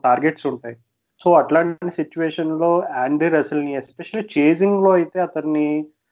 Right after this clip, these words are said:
అంతగా ముందుగా పంపించడం వల్ల, మ్, పాజిటివ్ రిజల్ట్ ఉన్నట్టయితే నిన్న కనబడలేదు. నా దృష్టిలో maybe అయన్ మోర్గన్ లాంటి ఎక్స్పీరియన్స్‌డ్, ఆ, ప్లేయర్ ని పంపించి ఉంటే ఖచ్చితంగా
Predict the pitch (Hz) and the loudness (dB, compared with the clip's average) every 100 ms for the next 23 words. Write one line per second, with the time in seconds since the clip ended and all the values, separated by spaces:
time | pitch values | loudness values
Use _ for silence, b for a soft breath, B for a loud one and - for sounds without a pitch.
0 | _ 139 131 143 147 143 147 160 180 170 | _ -8 -2 0 2 2 2 4 4 4
1 | 147 151 151 151 151 143 156 190 196 175 | 0 -2 -4 -4 0 0 2 0 0 -6
2 | 170 151 143 139 131 - 143 139 131 151 | -14 -8 -6 -4 -6 -10 -4 0 0 0
3 | 165 151 143 151 147 139 135 139 131 165 | 0 0 0 0 0 -2 -4 -4 -4 -4
4 | 147 131 123 135 135 120 123 165 202 156 | -2 -2 -2 -2 -4 -4 -8 -10 -10 -10
5 | 135 127 143 151 160 - 170 180 160 135 | -2 2 2 2 -6 -6 0 2 2 -2
6 | 139 160 175 170 _ _ _ 131 139 160 | 0 0 0 -2 _ _ _ 0 2 2
7 | 165 160 156 160 156 156 143 160 143 147 | 4 2 2 0 2 0 0 -2 -4 -6
8 | - 156 156 151 151 - 143 135 131 135 | -8 -4 -2 -2 -6 -8 -2 0 0 -2
9 | 135 131 139 135 123 135 - 135 131 165 | -2 -2 -6 -6 -6 -8 -8 -8 -8 -4
10 | 135 123 143 156 151 160 175 | -4 -6 -8 -2 2 4 2